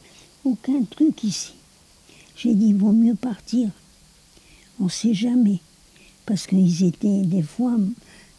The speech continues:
méchants, hein. Et c'était leur pays. Moi, je dis, « Quand même, c'est leur pays. » Ils se sentent envahis par les Français, voilà. Alors, il dit, « Ben, écoute, ils avaient qu'à aller ailleurs. »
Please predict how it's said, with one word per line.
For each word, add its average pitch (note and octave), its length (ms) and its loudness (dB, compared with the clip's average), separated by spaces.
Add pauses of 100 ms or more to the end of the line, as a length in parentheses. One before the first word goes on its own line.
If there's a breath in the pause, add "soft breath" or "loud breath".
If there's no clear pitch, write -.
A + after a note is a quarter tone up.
méchants, G3+ 580 0
hein. A3 140 -2 (1400 loud breath)
Et D4 140 0
c'était - 420 -4
leur A#3 240 -2
pays. B3 320 -2
Moi, A#3+ 180 2
je G3 100 -4
dis, « G3+ 180 -4 (320 loud breath)
Quand C4 120 -2
même, F4 200 2
c'est - 220 -6
leur A3+ 180 -2
pays. » A3+ 420 -2 (400 loud breath)
Ils A3 80 0
se A#3 200 -6
sentent D4+ 420 -4
envahis B3+ 680 0 (180)
par A#3 140 -8 (240)
les A#3+ 160 -2
Français, A3 720 -6
voilà. G3+ 240 -6 (960 soft breath)
Alors, A3 260 -2
il G#3+ 120 0
dit, « G3+ 120 0
Ben, A3+ 320 -2
écoute, - 300 -4 (360 loud breath)
ils A3 160 -2
avaient G#3 300 -2
qu'à A#3+ 140 -8
aller G3 300 0
ailleurs. » G#3+ 440 -2